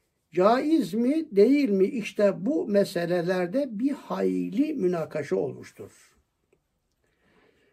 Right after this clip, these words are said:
Evet, rahatlıkla söyleyebilir ki saydığım üç mesele ama onun içinde Allah'ın zat, sıfat, esması üç tane oluyor. Peygamberler hayatta iken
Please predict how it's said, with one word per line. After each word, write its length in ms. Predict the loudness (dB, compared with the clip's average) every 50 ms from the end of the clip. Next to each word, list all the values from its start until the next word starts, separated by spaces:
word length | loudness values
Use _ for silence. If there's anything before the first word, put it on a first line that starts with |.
| _ _
Evet, 320 | 0 4 4 4 4 4 4
rahatlıkla 680 | 4 6 6 4 4 2 -2 -4 -2 2 2 2 2
söyleyebilir 840 | 2 2 2 2 2 4 2 2 0 0 -4 -6 -4 -2 -2 -2 -2 -4
ki 100 | -6 -8
saydığım 540 | -4 -2 0 0 0 0 0 0 0 0
üç 240 | 0 -2 -4 -4 -4
mesele 380 | -6 -4 -4 -4 -6 -6 -6 -4
ama 220 | -4 0 4 4
onun 120 | 4 4 2
içinde 340 | -2 -4 -2 -2 -2 0
Allah'ın 380 | 0 -2 -2 -2 -2 -4 -4 -4
zat, 280 | -2 -2 -2 -2 -2 -4
sıfat, 380 | -8 -8 -6 -6 -6 -6 -6
esması 680 | -8 -8 -8 -6 -6 -4 -4 -4 -6 -6 -6 -6 -8 -6 _ -4
üç 220 | -4 -4 -4 -2
tane 280 | -2 -2 -2 -2 -4 -6
oluyor. 440 | -6 -6 -6 -2 0 2 2 0 -2 -8 _ _ _ _ -20 _ _ _
Peygamberler 800 | 0 2 4 4 4 4 2 2 4 4 4 4 4 4 2 2
hayatta 520 | 2 2 2 2 2 2 0 0 0 0
iken 580 | 2 2 0 -2 0 0 2 2 0 -2 -4